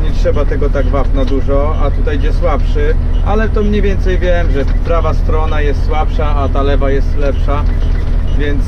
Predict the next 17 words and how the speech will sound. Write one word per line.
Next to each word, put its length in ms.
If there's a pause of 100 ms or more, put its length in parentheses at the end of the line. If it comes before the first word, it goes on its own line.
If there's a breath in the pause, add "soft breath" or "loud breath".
(120)
y, 600
rozsieję 420
tutaj 220
przed 200
pługiem 480
jeszcze, 460 (2250)
e, 1120
przed 160
pługiem 440
rozsieję 600
jeszcze, 500
e, 60 (880)
wapno. 580 (2250)
Wapno 360
przed 240
pługiem 420
rozsieję 680